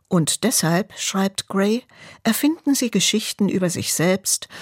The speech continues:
und verbringen ihre Tage damit, die Figur zu sein, die sie erfunden haben. Das zwanghafte Grübeln und Suchen ist für John Gray also das Unnatürliche im Menschen,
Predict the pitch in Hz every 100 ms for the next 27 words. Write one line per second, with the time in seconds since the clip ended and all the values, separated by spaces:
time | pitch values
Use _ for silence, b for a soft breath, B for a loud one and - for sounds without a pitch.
0 | B B 220 240 - 269 320 302 247 226
1 | 220 202 208 240 254 226 214 214 - B
2 | B 233 277 - 254 247 202 240 247 -
3 | 175 151 156 208 220 226 214 - - -
4 | 247 170 - 123 131 107 - 101 _ _
5 | _ _ _ B B B B - 135 -
6 | - 180 190 190 135 - 160 165 208 240
7 | 220 165 143 175 - 262 269 190 220 B
8 | B B 226 - 233 247 247 226 240 277
9 | 277 240 233 240 240 247 - 208 180 170
10 | 165 180 180 180 - - 170 170 185 -
11 | 196